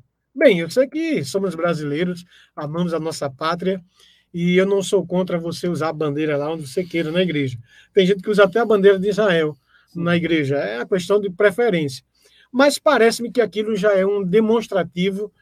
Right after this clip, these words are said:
de quem aquele pastor, aquela igreja, possivelmente pode apoiar. Então, a pergunta da Mariela é essa. O que é que vocês acham do pastor que faz do púlpito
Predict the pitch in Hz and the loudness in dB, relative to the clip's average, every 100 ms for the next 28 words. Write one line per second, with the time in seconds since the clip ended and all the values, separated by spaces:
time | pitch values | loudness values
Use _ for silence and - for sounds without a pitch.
0 | _ _ _ 165 175 190 196 175 202 202 | _ _ _ -8 0 2 4 4 2 2
1 | 175 156 - 185 196 185 170 175 180 165 | -2 -6 -4 0 2 2 0 -2 -2 -2
2 | 151 165 170 175 _ _ _ - 175 190 | -2 -2 -2 -6 _ _ _ -14 -6 0
3 | 175 170 175 175 180 190 185 226 175 131 | 0 0 -4 0 0 2 2 2 2 0
4 | - _ - 214 285 302 262 262 277 226 | -6 _ -2 6 6 6 0 2 2 4
5 | 277 247 254 262 233 208 240 269 165 131 | -2 2 2 4 4 4 6 6 6 0
6 | 147 123 _ _ _ _ _ _ _ _ | -8 -8 _ _ _ _ _ _ _ _
7 | _ _ - 240 254 269 277 190 202 185 | _ _ -6 -6 -4 4 6 8 4 2
8 | 202 180 170 - 185 170 202 214 175 240 | -4 -4 -4 -4 -6 -6 -2 -2 2 0
9 | 262 196 202 196 170 214 | 0 -2 -4 -4 -4 -4